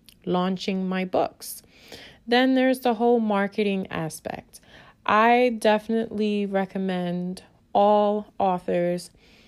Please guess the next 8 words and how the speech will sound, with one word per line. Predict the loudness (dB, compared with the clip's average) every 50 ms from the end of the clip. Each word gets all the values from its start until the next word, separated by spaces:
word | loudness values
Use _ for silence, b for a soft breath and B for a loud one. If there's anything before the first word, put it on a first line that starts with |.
| b b b _ -8
to | -4 -4 -4 -4
have | -6 -10 -10 -2 2 4 4 6 4 4 2 2 2 0 -2 -2 -6 -12 -18 -20 -20 _ _ _ _ _ _ _ _ _ _ _ _ -2
a | 0 0 2 2 0 0 0 -2 -2 -4 -6 -10 _ b b b b b b b _ _ _
Goodreads | 2 2 2 2 2 0 0 0 0 0 -2 -4 -8 -12 -12 -12 -14 -14 _
account, | -16 -14 -8 -6 -4 -4 -4 -4 -6 -8 -12 _ _ -14 -14 -14 -16 _ -20 -20 -20 -20 _ _ _ _ _ b b b b b b b b b b b _
a | -2 0 0 0 -2 -4 -6 -8 _
BookBub | 0 0 0 0 -4 _ 0 2 4 4 4 2 0 -4 -10 _ _ _ _ _ _ -10
account, | -10 -6 -4 -2 -2 0 -2 -2 -4 -8 -12 _ _ _ -14 -14 -14